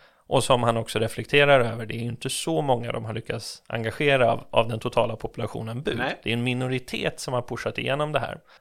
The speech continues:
Speaker 1: Men de övriga han träffar, många av dem ger ju uttryck för att det här blir käppar i hjulet för deras jobb.
Speaker 2: Exakt.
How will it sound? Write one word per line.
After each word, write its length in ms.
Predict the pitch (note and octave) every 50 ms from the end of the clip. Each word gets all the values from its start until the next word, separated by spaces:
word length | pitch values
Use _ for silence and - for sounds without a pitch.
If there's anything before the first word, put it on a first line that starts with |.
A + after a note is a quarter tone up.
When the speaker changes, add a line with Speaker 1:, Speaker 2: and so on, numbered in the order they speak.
| _ _
Speaker 1:
Men 400 | - - B2 B2 A#2 A2+ A2+ A#2 - - -
de 220 | C#3 B2+ A#2+ A#2+
övriga 360 | - D3 C#3 A#2 G#2+ C3+ F#3 G3
han 120 | F#3 F3+
träffar, 580 | - - E3 - - - - G1+ G1+ - C3+ - _ - - - _ _ _ _ -
många 440 | C3 B2 B2+ C#3 C#3 C3 A2+ A2+ A#2+
av 100 | D#3+ F3+
dem 280 | E3 D3 C3 B2 A#2
ger 160 | A#2+ B2+ A#2+
ju 180 | A#2 A#2 A#2 A#2
uttryck 400 | A#2 A2+ - - - A#2+ A#2 -
för 340 | - - A#2+ A#2 A2+ A2 A2
att 160 | A2+ A2 -
det 80 | - A#2
här 180 | - A#2 A#2
blir 120 | A#2+ B2+ B2+
käppar 340 | - B2 - - - A#2+
i 40 | A#2
hjulet 360 | A#2 C#3 E3 D#3+ C#3+ C3 -
för 100 | - -
deras 320 | - A#2 A#2 A2+ A2 - -
jobb. 240 | A3+ - D3 C#3+ - - _
Speaker 2:
Exakt. 500 | - C#3 - - - - - - - -